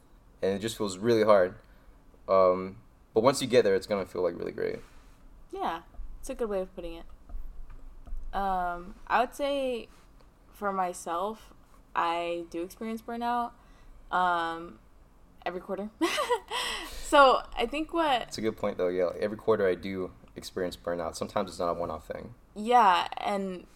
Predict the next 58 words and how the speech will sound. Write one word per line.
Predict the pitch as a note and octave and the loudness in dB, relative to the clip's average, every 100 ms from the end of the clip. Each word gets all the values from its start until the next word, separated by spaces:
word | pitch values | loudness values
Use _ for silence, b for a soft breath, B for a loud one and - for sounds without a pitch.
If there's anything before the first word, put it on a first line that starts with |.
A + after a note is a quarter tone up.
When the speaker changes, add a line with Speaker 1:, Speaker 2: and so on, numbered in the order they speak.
| b b b - | b b b 2
Speaker 2:
I | G#3+ | 2
feel | G#3 A#3 A3 | 2 2 4
like, | G#3 G3 - | 2 0 -2
um, | F#3 F3 E3+ E3 | 0 2 -2 -4
it | F#3+ E3+ | -4 -4
usually | G3+ A3+ A#3+ | -2 -2 -2
happens | G3+ G3+ | -4 -8
for | - F#3+ | -10 -8
me | F#3 | -4
around | F3+ F3 E3+ | -2 -2 -4
week | E3 | -8
three | - E3 | -8 -8
or | E3 | -6
four, | D#3 D3+ G#3+ A3 - - - | -6 -6 -6 -10 -18 -20 -20
which | G3 | -18
is | - | -16
right, | E3 - - | -12 -12 -10
right | D3+ | -4
around | F3 D#3 | 0 0
now. | D#3 E3 C4 G#4 | 2 2 2 2
<laughs> | A#4+ | 6
Speaker 1:
Yeah. | C#5 - B B B B | 6 4 B B B B
Speaker 2:
But, | A#3+ B3 A3+ - | 4 6 6 6
um, | A3 G3+ F#3+ F3 - - - - | 4 6 4 0 -8 -16 -8 0
and | G#3+ G#3 - | 0 0 0
it's | A3+ A3 | 0 0
for | - C4 A3+ | 4 6 6
the | G#3 G#3+ | 2 -4
similar | G#3+ A3 A3 G3+ | -2 0 0 2
reasons | G3 G3 G3 | 0 -2 -4
that | F#3 | -4
you | C3 | -4
were | E3+ | -6
saying, | F#3+ F3+ E3+ | -6 -8 -6
too. | G3 | -4
Like, | F3+ E3+ | -2 -2
it's | E3+ | -6
like, | D#3 - - - - - | -8 -10 -20 -20 -4 0
I | F#3+ | 0
st-, | - - | -2 -8
when | F3+ | -8
you | F3+ | -6
start | F#3 F#3 | -8 -6
to | |
feel | G3 | -2
a | E3+ | -2
different | E3+ F3 F#3 | -4 -12 -12
tempo | F3 E3+ | -8 -8
in | D#3+ | -8
your | D#3 | -6
classes, | E3 E3 E3+ | -6 -6 -10
when, | E3+ E3 F3+ B B B B - | -10 -10 -12 B B B B -4
like, | F3 - | -4 -2
um, | E3+ D#3+ D#3 E3 - - - - | -2 -2 -6 -12 -18 -20 0 8
I'll | G#3+ | 8
plan | G#3+ - F#3+ G3+ | 8 4 4 4
for | G3+ | -4
something | - G3 G3 F#3+ F#3 | -6 -6 -4 -6 -6